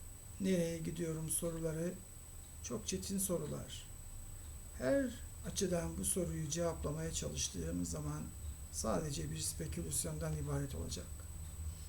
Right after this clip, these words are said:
Ama bize bağlı, bize bağlı bir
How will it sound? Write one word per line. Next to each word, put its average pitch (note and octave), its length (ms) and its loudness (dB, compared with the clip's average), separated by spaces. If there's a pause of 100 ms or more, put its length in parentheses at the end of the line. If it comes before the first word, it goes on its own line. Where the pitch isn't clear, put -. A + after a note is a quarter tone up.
(200)
Ama F#3+ 200 4
bize G3+ 260 6
bağlı, D#3 420 4 (1200)
bize C4 240 6
bağlı F3 340 6
bir D#2+ 380 4